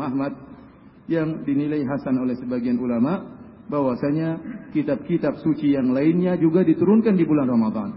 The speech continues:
Seperti Taurat, Injil, dan Zabur juga diturunkan di bulan Ramadan. Jadi, bulan Ramadan bulan, bulan spesial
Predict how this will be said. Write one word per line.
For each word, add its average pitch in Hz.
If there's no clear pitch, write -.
Seperti 127
Taurat, 123
Injil, 127
dan 120
Zabur 135
juga 143
diturunkan 139
di 123
bulan 127
Ramadan. 107
Jadi, 151
bulan 180
Ramadan 202
bulan, 190
bulan 175
spesial 170